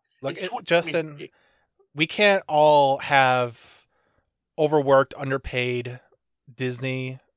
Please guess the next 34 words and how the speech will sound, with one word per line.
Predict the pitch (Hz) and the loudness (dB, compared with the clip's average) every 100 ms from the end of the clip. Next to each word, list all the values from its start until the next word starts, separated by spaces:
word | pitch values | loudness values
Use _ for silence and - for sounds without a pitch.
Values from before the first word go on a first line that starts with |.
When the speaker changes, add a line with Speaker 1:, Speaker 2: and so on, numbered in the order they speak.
| _ _ | _ _
Speaker 1:
C | - 131 | -10 -10
G | 120 123 | -6 -6
I | 120 | -6
artists, | 117 127 127 - - - | -8 -10 -12 -10 -10 -10
okay? | 123 120 123 - _ _ _ _ _ _ _ _ _ _ _ _ _ _ _ _ _ _ _ _ _ _ _ _ | -14 -14 -16 -20 _ _ _ _ _ _ _ _ _ _ _ _ _ _ _ _ _ _ _ _ _ _ _ _
Gotta | 151 | -2
give | 156 131 | -2 -6
'em | |
some | - 110 | -10 -12
credit. | - 101 - _ _ _ _ - | -16 -20 -20 _ _ _ _ -8
Speaker 2:
I | 196 | -6
mean, | 220 | -8
but | - 196 | -10 -12
they, | 214 147 _ 180 | -14 -14 _ -6
they | 180 139 _ | -6 -6 _
pushed | - 220 220 | -6 -4 -4
this | 208 180 | -10 -14
movie | 160 180 180 | -12 -12 -12
back, | 151 151 160 | -8 -8 -8
like, | 107 104 | -14 -12
a | |
year. | 98 127 139 71 - _ _ _ _ _ _ _ - 698 719 855 906 906 - _ | -12 -8 -8 -8 -12 _ _ _ _ _ _ _ -20 -20 -18 -16 -16 -18 -20 _
<laughs> | |
Speaker 1:
I, | 156 - _ _ _ _ - - 554 _ _ - - _ _ _ _ _ _ - - - - - _ _ _ _ _ _ _ _ | -14 -14 _ _ _ _ -20 -20 -20 _ _ -20 -20 _ _ _ _ _ _ -20 -20 -20 -20 -20 _ _ _ _ _ _ _ _
I | 196 | -2
Speaker 2:
It's | 202 | 2
Speaker 1:
will | 214 247 | 6 6
Speaker 2:
like | 247 | 4
Speaker 1:
say, | 220 202 | 2 2
like, | 190 - | 0 -2
it, | - 190 - | -6 -8 -2
while | 185 202 | 2 4
it's | 226 - | 2 -4
not | 214 202 190 | 0 2 2